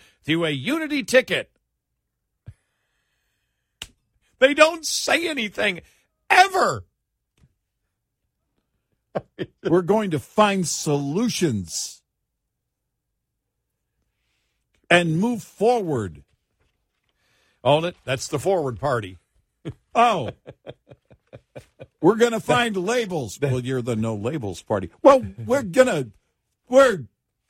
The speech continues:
Speaker 2: and you can bet we'll get it done.
Speaker 1: Actually, you can't be the No Labels party because No Labels is your label.
Speaker 2: If No Labels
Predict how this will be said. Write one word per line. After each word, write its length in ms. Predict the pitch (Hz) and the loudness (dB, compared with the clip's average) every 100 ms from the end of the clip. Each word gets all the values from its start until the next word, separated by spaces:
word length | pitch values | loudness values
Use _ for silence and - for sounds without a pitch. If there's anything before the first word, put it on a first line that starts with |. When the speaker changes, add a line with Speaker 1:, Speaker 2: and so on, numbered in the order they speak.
| _ _ _ _ - | _ _ _ _ -4
Speaker 2:
and 260 | 190 196 | -2 0
you 140 | 208 240 | -2 -2
can 180 | 214 170 | -4 2
bet 260 | 254 240 | 2 2
we'll 200 | 208 233 | 2 2
get 180 | 220 240 | 2 -2
it 120 | 240 202 | -2 0
done. 520 | 269 240 139 90 69 _ _ _ | 0 0 -2 -8 -16 _ _ _
Speaker 1:
Actually, 400 | 104 143 - 113 | -8 -8 -8 -8
you 180 | 117 110 | -8 -10
can't 300 | 95 143 165 | -8 -6 -6
be 60 | 131 | -8
the 100 | 110 | -8
No 140 | 104 | -8
Labels 320 | 98 92 95 92 | -10 -12 -14 -16
party 260 | 101 98 | -14 -14
because 280 | 110 110 92 | -14 -14 -12
No 160 | 110 110 | -10 -8
Labels 420 | 117 156 120 110 | -8 -8 -10 -10
is 140 | 110 | -10
your 140 | 110 107 | -8 -10
label. 360 | 170 208 - _ _ _ _ _ _ _ _ _ _ _ | -10 -12 -16 _ _ _ _ _ _ _ _ _ _ _
Speaker 2:
If 160 | 127 113 | -4 -2
No 260 | 131 156 156 | -2 -2 -4
Labels 680 | 131 131 180 180 147 113 | -4 -6 -6 -8 -10 -10